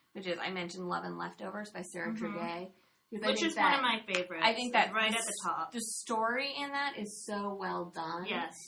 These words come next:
Speaker 1: And, um, you know, it touches on, um, it's a little bit lighter. I mean, I would say it's not a light or fluffy read
Speaker 2: No.
Speaker 1: uh, by any means, but it is a little bit lighter. Um,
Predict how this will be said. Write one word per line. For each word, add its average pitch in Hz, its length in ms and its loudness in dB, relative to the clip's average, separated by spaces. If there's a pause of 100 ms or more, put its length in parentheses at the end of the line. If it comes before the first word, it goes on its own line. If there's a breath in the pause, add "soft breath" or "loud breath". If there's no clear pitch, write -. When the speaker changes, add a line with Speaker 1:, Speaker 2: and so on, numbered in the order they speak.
(240)
Speaker 1:
And, 175 720 2
um, 170 560 -2 (180)
you 190 100 -6
know, 185 100 -2
it 180 200 -6 (180)
touches 220 340 -4
on, 185 540 0 (720 soft breath)
um, 175 360 0
it's 196 120 -2
a 214 60 6
little 214 260 0
bit 247 140 -2
lighter. 190 580 0
I 214 40 -4
mean, 208 120 -2
I 196 120 -2
would 220 180 -4
say 208 140 -4
it's 175 140 -4
not 180 140 0
a 165 80 2
light 170 420 0
or 175 120 -6
fluffy 180 480 -4
read 170 160 -4
Speaker 2:
No. 214 480 6
Speaker 1:
uh, 202 140 8
by 208 160 10
any 202 240 -2
means, 175 300 -6
but 226 120 -4
it 254 120 4
is 320 140 8
a 285 100 4
little 247 200 -2
bit - 220 -6
lighter. 175 500 -2 (400 soft breath)
Um, 185 460 2